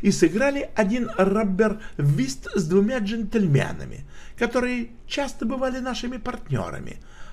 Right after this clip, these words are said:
однако не слишком преуспели. Нас занимала игра, идущая в другом конце комнаты, за столом, вокруг которого уже собралась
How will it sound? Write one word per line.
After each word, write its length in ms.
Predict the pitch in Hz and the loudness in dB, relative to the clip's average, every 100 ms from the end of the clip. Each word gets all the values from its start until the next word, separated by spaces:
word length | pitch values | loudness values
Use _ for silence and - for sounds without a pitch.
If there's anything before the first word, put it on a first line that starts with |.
| - | -10
однако 580 | - 98 139 226 233 202 190 - - | -6 -2 2 2 2 -6 -8 -12 -6
не 140 | 127 110 | -4 -4
слишком 600 | - 160 202 - - 175 - - | -4 -2 -2 -2 -8 -10 -12 -8
преуспели. 800 | - 113 - - - - - - - - - - - - - - - | -4 -4 -6 -12 -10 -8 -8 -10 -14 -16 -16 -16 -14 -16 -14 -12 0
Нас 280 | 226 247 - - | 2 2 -2 -2
занимала 680 | 160 165 165 170 233 240 240 - | 4 6 6 0 -2 -2 -2 -2
игра, 560 | - 190 139 139 196 240 - | 0 2 4 4 4 0 0
идущая 600 | 190 160 240 226 - 240 | -2 0 0 0 0 -2
в 160 | 185 127 | 0 0
другом 560 | 135 101 - 196 269 | 0 0 0 0 0
конце 420 | - 277 214 - | -2 -4 -2 -4
комнаты, 580 | - - 160 135 - - - - - - | -4 -4 -6 -8 -10 -12 -14 -14 -12 -8
за 180 | - 143 | 2 4
столом, 560 | 143 - - 190 226 - - | 4 0 0 2 2 -2 -2
вокруг 500 | 143 143 156 139 - | 0 2 0 -2 -6
которого 580 | - 151 202 196 202 - - - | -4 2 4 2 -2 -6 -12 4
уже 380 | 165 170 269 - | 6 8 6 4
собралась 760 | - 165 139 196 226 220 - | 6 6 6 2 2 0 -2